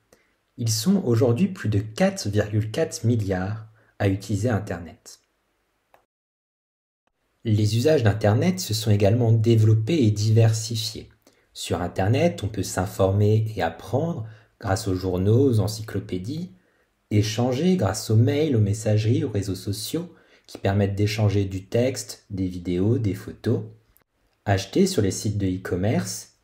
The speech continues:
ou se divertir avec les jeux vidéo ou les sites de vidéos en ligne.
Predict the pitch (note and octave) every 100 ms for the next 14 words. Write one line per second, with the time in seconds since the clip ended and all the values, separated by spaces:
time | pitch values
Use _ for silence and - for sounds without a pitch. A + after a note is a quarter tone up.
0 | - A#2+ - B2 B2+ C#3+ D#3 - - F#2
1 | D#2+ - - F2+ F#2 - F#2 F#2 F2+ F2
2 | F2 E2+ F#2+ A2+ A2 - _ - G2+ F#2
3 | - B2 G#2+ G2 F#2+ G#2 A#2+ G2+ - G#2+
4 | -